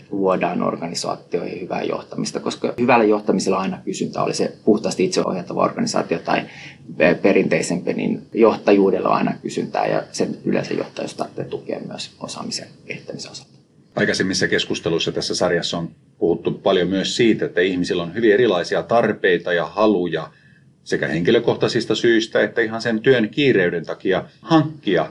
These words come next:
Speaker 2: sitä osaamista. Miten Management Institute Finlandissa teillä on huomioitu se, että ihmiset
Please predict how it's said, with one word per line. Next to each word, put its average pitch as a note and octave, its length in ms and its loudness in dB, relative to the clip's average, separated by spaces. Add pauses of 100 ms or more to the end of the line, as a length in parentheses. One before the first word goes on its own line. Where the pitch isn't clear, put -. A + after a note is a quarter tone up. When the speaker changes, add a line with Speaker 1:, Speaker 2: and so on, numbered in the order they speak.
(340)
Speaker 2:
sitä D#2+ 360 -4
osaamista. D2+ 760 -4 (160)
Miten G2+ 220 -4
Management G2 640 -2
Institute - 460 -6
Finlandissa E2+ 520 -2
teillä E2+ 360 0
on D#2+ 160 -8 (360)
huomioitu E2+ 420 0
se, F#2 180 0
että D#2+ 180 -4
ihmiset D#2+ 500 -2